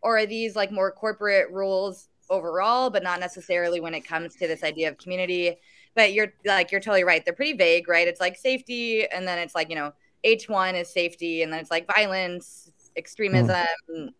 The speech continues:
Speaker 1: exploitation, that sort of thing. And then there's privacy, authenticity, enforcement appeals, third-party advertising. But then I got curious to be like, "Okay, because they did make this change where they're like, 'You can't advertise.'"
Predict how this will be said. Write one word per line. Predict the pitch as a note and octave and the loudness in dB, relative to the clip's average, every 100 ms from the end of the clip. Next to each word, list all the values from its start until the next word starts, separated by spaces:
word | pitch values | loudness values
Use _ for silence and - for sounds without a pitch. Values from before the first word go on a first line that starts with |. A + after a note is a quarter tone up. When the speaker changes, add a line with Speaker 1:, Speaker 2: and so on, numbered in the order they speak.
| _ _ | _ _
Speaker 1:
exploitation, | - - F3+ F3+ G3+ G3 F#3 | -12 0 0 2 -2 0 -2
that | F3+ D3 | -2 0
sort | F3+ | 0
of | F3+ | 0
thing. | E3+ E3 | -2 -4
And | D#3+ | -4
then | D#3+ | -4
there's | D3+ - | -6 -2
privacy, | A#3 A3+ A3+ A3+ G#3 G3 G3 _ _ _ D#3+ | 2 2 0 -4 -2 -4 -6 _ _ _ -4
authenticity, | E3+ D#3+ G#3 G3 F#3 F3+ F3 | -4 -4 -6 -4 -4 -2 0
enforcement | E3 E3 E3+ F3 F#3 E3 | -2 -2 -4 -4 -4 -8
appeals, | D#3+ E3+ D#3+ D3+ - | -4 0 0 0 -4
third-party | D#3+ D3+ C#3+ B2+ | -6 -4 -2 0
advertising. | C3 C#3 E3 - A2 G2 _ _ - | -2 -4 -6 -6 -8 -10 _ _ 0
But | |
then | A#3 C4+ | 4 6
I | |
got | C#4 B3+ | 6 6
curious | B3+ A#3+ A#3 | 4 0 0
to | |
be | G#3+ G#3 | -2 2
like, | G3 F3 - _ _ _ - | 4 4 0 _ _ _ 4
"Okay, | C#4+ - G#3+ G3+ G#3+ A3+ - _ | 4 6 6 6 4 0 -4 _
because | G3 A#3 A#3 G3 | -8 -4 -4 0
they | G#3+ | 0
did | G3+ A3+ G4 | 4 2 2
make | A#3 D#3 | 0 -2
this | D#3+ - | -4 -6
change | - D#3+ B2+ C#3+ F3+ G#2 | -8 -8 -6 -8 -10 -2
where | F#3 | 0
they're | F3+ E3+ | 2 2
like, | E3+ E3 | 0 -2
'You | G3+ | -10
can't | G3+ G#3 G3+ F#3+ - | -10 -2 0 0 -2
advertise.'" | D#3+ G3+ D#3 D3 C#3 D#3 - | -2 -2 -4 -4 -4 -4 -6